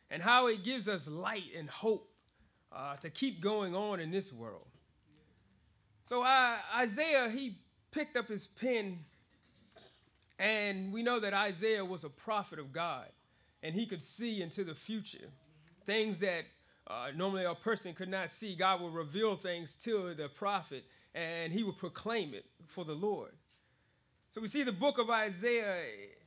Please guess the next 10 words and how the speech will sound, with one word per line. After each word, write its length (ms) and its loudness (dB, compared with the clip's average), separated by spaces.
the 120 -4
name 480 2
Isaiah 680 2
is, 600 -6
it 160 -6
means 380 0
the 140 -2
Lord 360 4
is 180 0
salvation. 680 -6